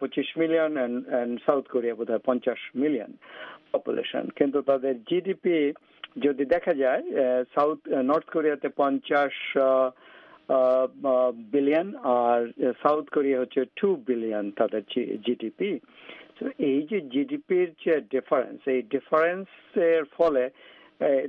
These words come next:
তাদের বৈষম্য রয়ে গেছে ওখানে। এবং এর সাথে নর্থ কোরিয়া মনে করছে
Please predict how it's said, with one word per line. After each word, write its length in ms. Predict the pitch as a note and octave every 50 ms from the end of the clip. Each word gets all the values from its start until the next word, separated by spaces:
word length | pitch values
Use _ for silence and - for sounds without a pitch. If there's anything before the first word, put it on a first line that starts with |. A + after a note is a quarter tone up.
| D3 _
তাদের 380 | - D#3+ D#3 D3 C#3+ D#3+ D#3 D3+
বৈষম্য 600 | C#3 A#2+ G#2 B2 D3+ F3 - - - F#3 D3 C3
রয়ে 280 | A#2 A2 A2 G#2+ - -
গেছে 220 | A#2 A2+ - -
ওখানে। 260 | A2 - - B2 C3 C#3
এবং 280 | D3 D3 E3+ E3+ E3+
এর 220 | E3 D#3+ E3 E3 D#3+ C#3+ C#3+ - -
সাথে 440 | - F#3 G3 - - E3 C#3+ C3+ D#3+ - - - - - - - - - - - - _ _ - - -
নর্থ 240 | C#3 D#3 F#3+ G3 - -
কোরিয়া 300 | G#3+ G3+ F#3 D#3+ D3 C#3+
মনে 240 | C3+ C#3 C3 C3
করছে 480 | A#2 - D#3+ F3 - - - D3 D3+